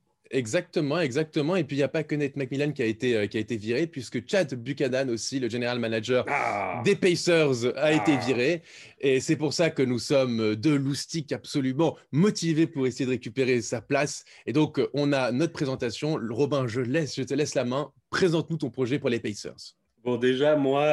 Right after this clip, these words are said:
Speaker 2: euh, je vais me donner un nouveau nom, hein, parce que clairement, on arrive dans l'Indiana, tu vois, le dernier general manager, il s'appelait Chad.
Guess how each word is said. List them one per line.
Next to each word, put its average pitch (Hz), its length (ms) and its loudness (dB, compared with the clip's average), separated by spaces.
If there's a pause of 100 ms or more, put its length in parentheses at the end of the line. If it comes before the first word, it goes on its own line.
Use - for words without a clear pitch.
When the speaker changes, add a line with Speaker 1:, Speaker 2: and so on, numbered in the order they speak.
(120)
Speaker 2:
euh, 101 520 0
je 104 120 -8
vais 110 220 -2
me 107 200 0
donner 110 280 0
un 110 180 2
nouveau 117 280 0
nom, 135 320 2
hein, 110 60 2
parce 107 240 -6
que 98 240 0
clairement, 104 400 -2
on 107 140 0
arrive 101 200 -2
dans 101 120 0
l'Indiana, 113 500 -2
tu 123 160 -8
vois, 110 80 0
le 104 160 -4
dernier 110 320 -2
general 110 320 -2
manager, 110 520 -2 (300)
il 104 80 -10
s'appelait 107 380 -6
Chad. 135 440 -4